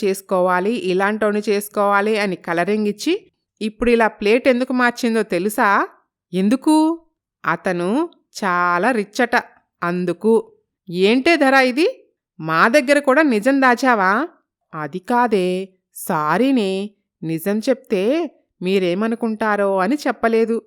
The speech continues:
అంతే, మరింకేం కాదు" అని నెమ్మదిగా అక్కడ్నుంచి జారుకొని ఇంటికి వెళ్ళిపోతుంది ధర. "రే అన్నయ్య, పుష్ప టూ సినిమా రిలీజ్ అయిందట,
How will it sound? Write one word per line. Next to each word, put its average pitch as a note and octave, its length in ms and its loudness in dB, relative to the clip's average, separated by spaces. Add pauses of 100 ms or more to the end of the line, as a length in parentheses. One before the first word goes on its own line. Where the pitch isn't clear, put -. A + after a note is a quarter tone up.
(280)
అంతే, F3 640 0 (140)
మరింకేం E3+ 640 -4
కాదు" A3 500 2 (360)
అని G3 400 2 (200)
నెమ్మదిగా G3 680 0
అక్కడ్నుంచి F#3+ 600 -2
జారుకొని G3 680 0 (300)
ఇంటికి G3+ 360 -2
వెళ్ళిపోతుంది F#3+ 720 0
ధర. A#3+ 380 0 (440)
"రే B3 240 4
అన్నయ్య, B3+ 560 2 (400)
పుష్ప D4 340 0
టూ D4+ 200 0
సినిమా C#4+ 360 2
రిలీజ్ C4+ 360 0
అయిందట, C4 340 2